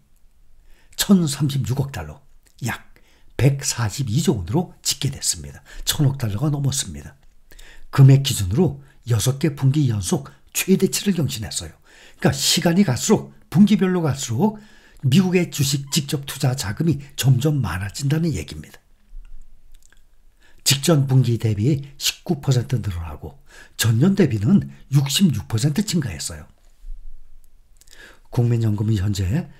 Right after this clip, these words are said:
삼 분기 기준 총 오백십일 개 종목에 투자하고 있습니다. 국민연금의 미국 주식 직접 투자 자산 규모가 이천십육 년 이 분기에 처음으로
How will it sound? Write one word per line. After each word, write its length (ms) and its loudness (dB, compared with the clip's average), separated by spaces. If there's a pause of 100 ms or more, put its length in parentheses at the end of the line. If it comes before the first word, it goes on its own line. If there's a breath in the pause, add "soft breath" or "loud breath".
삼 260 0
분기 280 -2
기준 380 -2
총 380 -2 (360 loud breath)
오백십일 840 2
개 200 2
종목에 540 2
투자하고 500 -6
있습니다. 520 -6 (1600 loud breath)
국민연금의 600 4
미국 280 0
주식 300 -4
직접 320 -6
투자 260 0
자산 320 -2
규모가 600 -4 (280 soft breath)
이천십육 580 0
년 220 -12 (320)
이 180 4
분기에 480 0 (180 loud breath)
처음으로 580 0